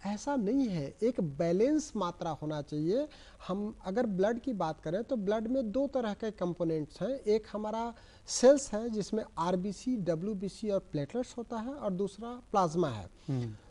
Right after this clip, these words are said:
Speaker 1: तो सेल्स में आरबीसी की क्या मात्रा है वो निर्धारित है, डब्ल्यूबीसी की क्या मात्रा है वो निर्धारित है, प्लेटलेट्स की क्या मात्रा है वो निर्धारित है।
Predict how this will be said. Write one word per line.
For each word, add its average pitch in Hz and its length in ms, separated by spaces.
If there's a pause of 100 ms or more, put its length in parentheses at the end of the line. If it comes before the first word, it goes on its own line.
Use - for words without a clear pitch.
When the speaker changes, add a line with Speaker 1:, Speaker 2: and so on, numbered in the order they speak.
(160)
Speaker 1:
तो 330 280
सेल्स 269 500
में 294 180
आरबीसी 175 640
की 277 160
क्या 262 180
मात्रा 254 380
है 220 220
वो 170 220
निर्धारित 214 580
है, 196 200
डब्ल्यूबीसी 220 560
की 240 140
क्या 233 160
मात्रा 220 360
है 190 140
वो 151 200
निर्धारित 202 560
है, 190 140
प्लेटलेट्स 190 600
की 233 120
क्या 220 200
मात्रा 208 340
है 233 160
वो 226 200
निर्धारित 160 500
है। 262 180